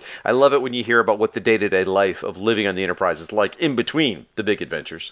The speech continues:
So that, that made me, I, I really enjoyed that. And then, uh, speaking to, uh, the, the fast pace of the book,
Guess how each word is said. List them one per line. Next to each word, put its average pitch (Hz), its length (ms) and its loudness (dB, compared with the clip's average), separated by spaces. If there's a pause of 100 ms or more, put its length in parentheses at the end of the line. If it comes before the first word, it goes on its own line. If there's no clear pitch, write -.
So 165 120 0
that, 196 180 6
that 180 120 4
made 156 120 -2
me, 113 180 -6
I, 117 140 0
I 113 100 2
really 123 280 0
enjoyed 98 280 -2
that. 87 240 0
And 135 140 0
then, 147 220 2 (320)
uh, 113 180 0 (280)
speaking 233 520 -2
to, 139 260 0 (300)
uh, 117 120 0 (200)
the, 127 720 0 (200)
the 113 60 -6
fast - 340 2
pace 123 220 -6
of 95 40 -18
the 98 60 -4
book, 82 240 -6